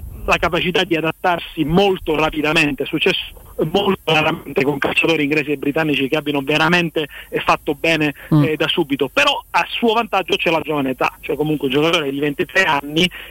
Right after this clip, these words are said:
Speaker 1: eh, che con Mourinho probabilmente potrebbe continuare a imparare tanto, migliorare, e poi non, non dimentichiamoci, avrà anche voglia di rivincita dopo un anno, eh, vissuto, soprattutto alla fine dell'ultimo anno, vissuta molto male al Chelsea.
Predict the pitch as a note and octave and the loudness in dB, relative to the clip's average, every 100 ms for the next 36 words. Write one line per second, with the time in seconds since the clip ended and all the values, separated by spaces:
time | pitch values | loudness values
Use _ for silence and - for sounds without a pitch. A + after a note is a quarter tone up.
0 | - F#3+ E3 D#3 D#3 E3+ - E3 E3 G3 | -6 -2 0 0 0 0 0 2 4 4
1 | D#3 D3+ D#3 E3+ E3 C3 - C#3 C#3 D#3 | 4 2 2 2 2 -2 -4 -2 0 0
2 | D#3+ D#3 C#3 C#3 D3+ C#3 C#3 - E3 C#3+ | 0 0 -2 0 0 -2 -6 -2 -2 2
3 | E3+ G3+ D#3+ - D3 D3+ F#3 F3+ E3 D#3+ | 4 2 0 -4 -2 0 0 0 0 0
4 | C#3+ F3 F#3+ C#3 C3+ - C#3 C3 - D3+ | 0 2 2 0 -4 -6 -4 -4 -8 -2
5 | D#3 D3+ E3+ E3 D#3 D3+ D#3+ D#3 E3+ D#3+ | 0 2 0 2 0 2 0 0 2 2
6 | C#3 D3 - - - - D3 F3+ F3 F3 | 2 -2 -4 -8 -20 -2 2 4 4 0
7 | D#3 D3 D#3 D3+ C#3+ C#3+ D#3 F3 C#3+ - | 0 0 0 0 0 0 2 2 2 0
8 | C#3+ C3+ C#3+ C#3 - - D3+ E3 E3+ E3 | -2 0 0 -2 -6 -8 0 2 4 2
9 | D3+ C#3+ - - - C#3 C#3 - - F3 | 2 0 -2 -8 -2 0 2 2 4 4
10 | - C#3 D3 D3+ F#3 D#3+ C#3 D#3 D3+ C#3 | 4 0 0 0 0 0 0 0 0 0
11 | C#3 - D#3 C#3+ D3 C#3 B2+ - D#3 C#3 | 0 0 2 4 4 2 0 0 0 0
12 | B2+ B2+ C3 - B2+ C3 A#2+ - C3 - | 0 0 -2 0 2 2 -2 -4 -4 -6
13 | - | -12